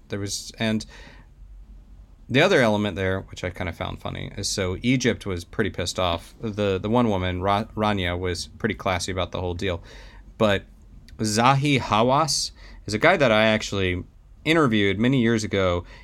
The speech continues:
He's an Egyptologist, an archaeologist, and former antiquities minister of Egypt. And he got a little bit cranky about it and called Musk's theory complete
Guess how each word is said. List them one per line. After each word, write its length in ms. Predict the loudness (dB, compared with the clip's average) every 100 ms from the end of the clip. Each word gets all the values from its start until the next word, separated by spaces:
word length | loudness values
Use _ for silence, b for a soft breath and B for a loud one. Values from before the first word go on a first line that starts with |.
| B
He's 260 | 0 0 0
an 140 | -2
Egyptologist, 1200 | -2 -2 -4 0 2 4 2 0 0 0 -2 -4
an 100 | -4
archaeologist, 1000 | -2 -2 0 0 0 -2 -2 -2 -4 -8 B B B -10
and 120 | -8
former 400 | -2 0 2 0
antiquities 760 | -4 -6 -2 -2 0 0 0 -2
minister 640 | -4 -4 -4 -2 -2 -4 B B B B -6
of 220 | -6 -4
Egypt. 720 | -2 -2 0 0 0 -4 -12 -10
And 760 | -6 -4 -2 -2 0 -2 -6 -8 -14 B B B B B
he 180 | -2 2
got 180 | 4 4
a 60 |
little 200 | 4 2
bit 200 | 0 -4 -8 -20 -10
cranky 460 | -2 -2 0 -2 -2
about 360 | 0 0 0
it 320 | -2 -4 -10 -12 -6
and 540 | -4 -2 -2 -4 -6 B B B B -16
called 500 | 0 2 2 -2 -10 -20 -18 -2
Musk's 640 | 0 0 -2 -6 -8 -10 -14 -6
theory 560 | 0 2 2 0 -2 -4
complete 580 | -6 -8 -4 -2 -2 -4